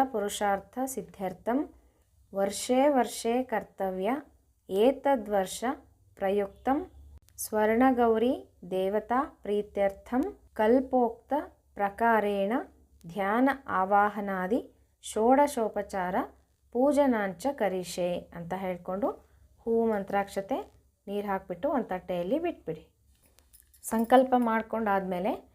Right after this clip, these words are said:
ಒಂದು ತಂಬಿಗೆಯಲ್ಲಿ ಅಥವಾ ಒಂದು ಲೋಟದಲ್ಲಿ ನೀರನ್ನ ಇಟ್ಕೊಳ್ಳಿ, ಶುದ್ಧವಾದ ನೀರು. ಅದಕ್ಕೆ ನೀವು ಕಳಸ ಪೂಜೆಯನ್ನ ಮಾಡ್ಕೋಬೇಕು. ಗಂಧವನ್ನ ಹಚ್ಬಿಟ್ಟು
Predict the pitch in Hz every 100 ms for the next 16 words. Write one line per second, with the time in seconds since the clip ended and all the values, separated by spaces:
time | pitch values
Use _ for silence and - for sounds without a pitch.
0 | _ _ _ 208 214 233 381 - _ -
1 | 214 214 214 214 202 196 190 226 240 233
2 | 208 208 202 202 196 185 185 240 - -
3 | 196 208 214 208 196 190 - 208 247 285
4 | 196 175 208 202 190 190 185 185 339 -
5 | _ _ _ _ 202 202 214 247 220 202
6 | 277 - - 202 220 226 262 233 214 208
7 | 202 202 233 190 - 180 185 170 175 180
8 | 185 196 208 196 190 180 - 185 190 247
9 | 269 -